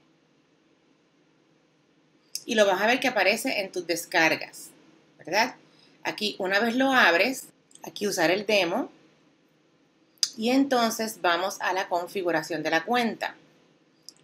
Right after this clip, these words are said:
Vamos a ir aquí a donde dice eCam Live Demo y le vamos a dar login.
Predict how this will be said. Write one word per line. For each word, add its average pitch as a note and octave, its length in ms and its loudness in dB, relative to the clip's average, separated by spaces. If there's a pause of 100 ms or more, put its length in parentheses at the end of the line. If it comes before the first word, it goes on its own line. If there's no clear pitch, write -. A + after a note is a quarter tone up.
Vamos D#3+ 320 0
a F3 100 -2
ir F3+ 140 2
aquí G3 580 -4
a F#3 200 0
donde E3 400 0
dice D#3+ 1000 -2
eCam F3+ 380 -4
Live F3 340 0
Demo G3+ 400 -2 (500)
y G#3 120 -4
le F3+ 100 2
vamos D#3+ 420 -2
a F3 100 -2
dar E3+ 420 -2 (400)
login. E3 720 -2